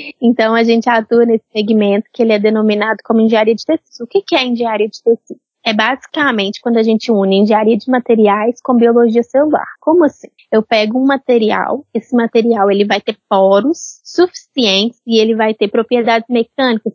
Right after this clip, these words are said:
químicas, físicas que permitem eu realizar a cultura da célula. E esse material, geralmente, ele tem que ser bioativo, biocompatível, biodegradável. Então,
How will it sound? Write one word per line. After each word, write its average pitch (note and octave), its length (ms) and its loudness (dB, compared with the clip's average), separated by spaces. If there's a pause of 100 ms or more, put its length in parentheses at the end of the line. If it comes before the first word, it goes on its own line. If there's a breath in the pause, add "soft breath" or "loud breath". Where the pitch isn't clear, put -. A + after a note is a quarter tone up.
químicas, A#3 480 0
físicas A#3 360 0 (320)
que C#4+ 120 -2
permitem C4+ 800 2 (100)
eu A3+ 160 2
realizar A3 640 0
a G#3 60 -10
cultura D#4 440 -4
da B3 200 -2
célula. G#3+ 520 -2 (240)
E C4+ 80 0
esse C#4+ 160 0
material, C#4 680 -2
geralmente, A#3+ 560 -2
ele G#3+ 120 -2
tem G#3+ 220 -2
que - 80 -20
ser F3+ 220 -2 (320)
bioativo, B3 1000 0 (100)
biocompatível, A3+ 1300 -2 (120)
biodegradável. A#3 840 0 (280)
Então, A#3 460 -2